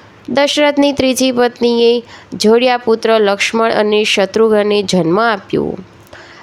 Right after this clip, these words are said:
પિતાની આજ્ઞાનું પાલન કરવા રામ, સીતા અને લક્ષ્મણ ચૌદ વર્ષ વનમાં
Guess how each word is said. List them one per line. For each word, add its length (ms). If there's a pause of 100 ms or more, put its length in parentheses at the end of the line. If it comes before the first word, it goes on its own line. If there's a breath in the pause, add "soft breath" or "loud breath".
(100)
પિતાની 520
આજ્ઞાનું 540
પાલન 360
કરવા 400
રામ, 440
સીતા 440
અને 200
લક્ષ્મણ 640 (400 loud breath)
ચૌદ 340
વર્ષ 340
વનમાં 600